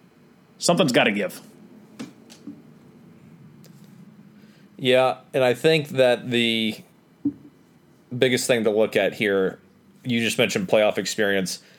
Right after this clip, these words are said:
Speaker 2: No one who is slated to start a game in this series, for the Braves at least, has a playoff start. You're literally throwing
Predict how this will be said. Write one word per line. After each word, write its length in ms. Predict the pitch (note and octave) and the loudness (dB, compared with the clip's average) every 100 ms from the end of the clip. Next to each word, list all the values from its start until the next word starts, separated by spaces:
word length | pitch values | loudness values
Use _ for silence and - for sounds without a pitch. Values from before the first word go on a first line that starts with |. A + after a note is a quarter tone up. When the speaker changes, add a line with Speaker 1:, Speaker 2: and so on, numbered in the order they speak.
| _ _ - | _ _ -6
Speaker 2:
No 220 | A2+ B2 | 2 2
one 240 | C3+ C3 | 4 2
who 180 | A#2+ B2 | 2 0
is 140 | A2 - | 0 2
slated 300 | A#2 A2 G2 | 2 2 0
to 80 | |
start 260 | - A#2 G2 | 0 2 2
a 40 | |
game 380 | F#2 G2 G2 F#2+ | 2 2 0 -2
in 220 | G2+ G2 | -4 -4
this 440 | F#2+ F#2 - - - _ _ _ _ _ _ _ _ _ - | -2 -2 -4 -10 -14 _ _ _ _ _ _ _ _ _ -8
series, 640 | - E3 A#2+ F#2+ - - | 2 2 2 0 -6 -8
for 180 | - A2 | -6 -4
the 80 | |
Braves 400 | F#2 A#2+ A#2 G2+ | 0 2 2 0
at 120 | G2 D#2+ | -2 0
least, 400 | G2 F2+ - - _ - | -2 -2 -8 -16 _ -4
has 420 | B2 A#2 G#2+ - | 0 2 0 -2
a 80 | G#2 | -6
playoff 340 | F#2 A2 F#2+ - | -2 0 0 -2
start. 360 | - F2 D2 _ _ _ _ _ _ _ _ | -4 -6 -6 _ _ _ _ _ _ _ _
You're 140 | G#2+ | 0
literally 260 | A2+ A#2+ A2+ | 2 2 0
throwing 540 | A2+ A2+ G#2+ G#2 G2 | 0 2 2 2 -2